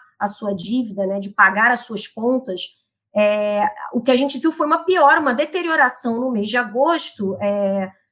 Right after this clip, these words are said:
a, a gente vinha vendo os juros futuros caindo desde a época ali mais aguda da crise, lá em março, abril, e em agosto eles deram, né, uma, um totozinho pra cima, <laughs> vamos dizer assim.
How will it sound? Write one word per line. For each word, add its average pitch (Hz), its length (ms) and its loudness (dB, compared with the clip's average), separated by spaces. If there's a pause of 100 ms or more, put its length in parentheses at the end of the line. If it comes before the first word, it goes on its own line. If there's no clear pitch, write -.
(200)
a, 196 220 4
a 220 40 6
gente 262 260 2
vinha 285 340 4
vendo 240 600 2
os 226 180 -2
juros 240 300 -4
futuros 226 500 -6
caindo 269 680 4
desde 226 300 -4
a 214 80 4
época 220 360 -4
ali 202 160 -2
mais 247 300 4
aguda 214 400 -2
da 226 120 0
crise, 233 560 -4
lá 208 220 2
em 208 120 -4
março, 220 460 4
abril, 233 440 0 (500)
e 330 200 4 (320)
em 320 140 2
agosto 294 440 6
eles 302 200 -10
deram, 311 440 -2 (300)
né, 294 400 4
uma, 262 720 -4 (500)
um 247 80 0
totozinho 277 720 6
pra 262 140 2
cima, 240 420 2
<laughs> - 20 2
vamos 240 220 0
dizer 240 140 2
assim. 233 420 -2